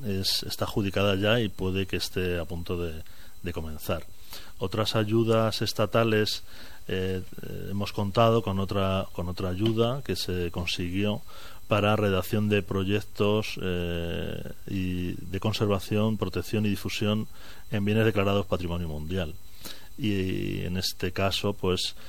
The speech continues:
se ha invertido este, esta ayuda en la redacción de un proyecto bastante ambicioso que pretende,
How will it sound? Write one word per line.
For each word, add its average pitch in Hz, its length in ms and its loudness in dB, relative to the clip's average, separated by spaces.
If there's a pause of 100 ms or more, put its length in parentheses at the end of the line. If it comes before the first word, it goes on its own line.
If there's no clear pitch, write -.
(200)
se - 220 0
ha 92 80 2
invertido 95 720 2
este, 92 420 0
esta 90 200 0
ayuda 110 480 2 (360)
en 107 140 2
la 110 80 6
redacción 110 500 4
de 113 80 4
un 113 80 2
proyecto 107 460 4
bastante 95 380 2
ambicioso 95 760 0
que 85 100 -2
pretende, 90 560 -2